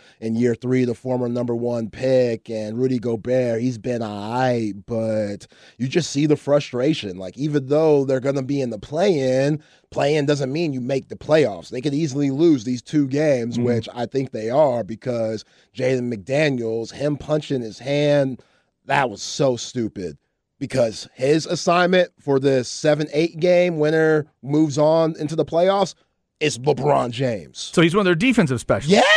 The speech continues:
Speaker 1: Yes!
Speaker 2: Oh, man.
Speaker 1: At six nine, he would be the guy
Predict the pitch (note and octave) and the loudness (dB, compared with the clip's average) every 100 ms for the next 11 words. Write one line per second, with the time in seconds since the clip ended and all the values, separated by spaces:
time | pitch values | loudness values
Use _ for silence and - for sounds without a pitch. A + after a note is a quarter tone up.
0 | C#5 - - C#3+ C#3 D#2+ D2 D2+ C#2 - | 2 -2 -4 0 0 0 -4 -8 -10 -16
1 | _ _ _ _ - G#3+ - C4+ C4 D#3+ | _ _ _ _ 0 0 2 2 2 2
2 | B3 C#4+ B3 A3+ G#3 C4+ B3 A#3 B3+ A#3 | 4 6 6 4 2 2 2 2 2 2
3 | G#3+ C4 G#3+ G3 F#3+ | 4 4 6 6 4